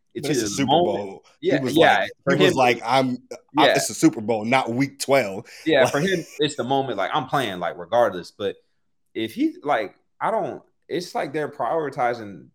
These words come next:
Speaker 1: them going back to back. Like they said, they're like, "No, we're going back to back." And I mean, health is important, bro, especially in football. Like, you just gotta, you can't just B S that. Like, it's,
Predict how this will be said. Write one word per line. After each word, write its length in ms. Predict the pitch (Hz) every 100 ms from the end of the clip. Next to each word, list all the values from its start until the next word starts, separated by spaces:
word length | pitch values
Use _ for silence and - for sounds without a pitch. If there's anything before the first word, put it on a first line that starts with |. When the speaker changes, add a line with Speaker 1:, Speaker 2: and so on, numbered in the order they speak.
| -
Speaker 1:
them 300 | 101 135 120
going 240 | 127 110
back 200 | 120 131
to 40 |
back. 220 | 101 135 101
Like 160 | 104
they 80 | 92
said, 280 | - 147 87
they're 140 | 92
like, 140 | 85 87
"No, 180 | 107
we're 140 | 95 107
going 240 | 110 104
back 180 | 107 71
to 80 | 78
back." 300 | 107 123 98
And 340 | 87 92 85 87 _ _
I 140 | - 92
mean, 260 | 95 87
health 300 | 92 127 294
is 80 | 95
important, 360 | 90 - 135 87
bro, 120 | 87
especially 380 | - - - 131
in 40 |
football. 380 | - - 85 -
Like, 200 | 92 87 _ _ _ _ _ _ _
you 200 | - 120
just 180 | 156 226
gotta, 420 | - 95 85 80 - _ _ _ _
you 80 | -
can't 440 | - 170 135 - - -
just 220 | 95 90 82 85 95
B 180 | 107
S 160 | 101 101
that. 200 | - 85
Like, 140 | 87 71
it's, 340 | 110 - -